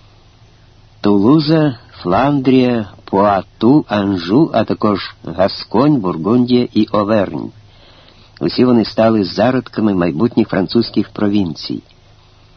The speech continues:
Дев'ятсот одинадцятого року французький король Карл Простуватий усунув загрозу з боку вікінгів, підписавши в Сен-Клер-Сюрепт договір з ветераном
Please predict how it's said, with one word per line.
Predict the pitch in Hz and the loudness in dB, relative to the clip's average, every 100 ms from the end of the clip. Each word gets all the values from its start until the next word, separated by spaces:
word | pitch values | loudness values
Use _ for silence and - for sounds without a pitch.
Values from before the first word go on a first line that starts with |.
| - _ _ - _ | -20 _ _ -20 _
Дев'ятсот | - 107 95 127 117 | -2 0 0 0 0
одинадцятого | 120 117 117 156 - 135 131 123 | 2 2 2 0 -2 -2 0 0
року | 101 73 | 0 -2
французький | - 92 92 123 - 110 | -4 -4 0 0 0 0
король | 104 113 123 110 | 0 2 2 2
Карл | 98 104 120 113 104 85 85 - | 0 0 0 0 -4 -4 -10 -10
Простуватий | 92 110 - - 101 90 98 98 - 120 123 | -4 -2 -4 -2 -2 0 -2 -2 0 0 0
усунув | 123 107 - 139 127 104 80 - - - - | 0 0 2 4 4 4 -2 -12 -20 -20 -16
загрозу | 90 95 110 107 120 98 92 | -4 -2 0 2 2 2 -2
з | 85 | -2
боку | 87 101 90 | -2 -2 -2
вікінгів, | 78 80 78 95 107 123 151 - _ _ _ - _ | 0 0 0 -2 0 -2 -4 -12 _ _ _ -20 _
підписавши | 76 76 78 101 123 - 110 92 | -8 -6 -4 0 0 0 0 0
в | 85 | -2
Сен-Клер-Сюрепт | - 113 104 - 87 90 85 71 53 - - 90 80 98 - - - - - _ _ _ _ | 0 0 0 -2 -2 0 0 -4 -8 -10 -4 -2 -2 -4 -6 -16 -20 -20 -20 _ _ _ _
договір | - 85 - 80 87 120 - - _ _ - _ | -8 -6 -6 -6 -4 -4 -4 -10 _ _ -20 _
з | 87 92 | -8 -6
ветераном | 87 - _ - 90 82 113 143 139 131 | -8 -10 _ -6 -4 0 0 0 0 -2